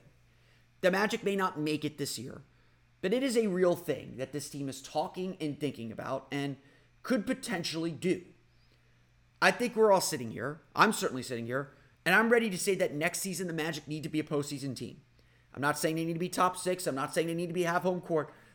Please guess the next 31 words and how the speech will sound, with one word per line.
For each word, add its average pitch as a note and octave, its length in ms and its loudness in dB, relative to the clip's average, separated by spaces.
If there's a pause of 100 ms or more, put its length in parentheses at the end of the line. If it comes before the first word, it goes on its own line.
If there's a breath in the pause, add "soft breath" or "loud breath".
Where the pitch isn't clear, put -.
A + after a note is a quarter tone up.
(180 loud breath)
They F#3+ 260 6
need G#3 240 0
to G#3 120 -2
be D#3+ 200 -4
in E3+ 100 0
the D#3 60 0
postseason. D#3 580 -2
They D#3+ 160 -2
need G3 200 -2
to F#3+ 80 -2
play G#3 420 6
in F3 200 0
the D#3+ 60 2
play-in D#3+ 340 2
tournament C3+ 300 -6
if - 60 -10
that's C3 220 0
what B2+ 140 -4
it A2 80 -8
is. A2 180 -12
They E3 140 -2
need G3 420 2 (200 loud breath)
to D#3 100 -4
take G3+ 400 -4
that F#3 240 4
next D#3+ 260 0
step D3+ 300 -2
and C3+ 180 -4
be F#3+ 300 -2
about D#3 480 2
winning. C#3+ 300 -4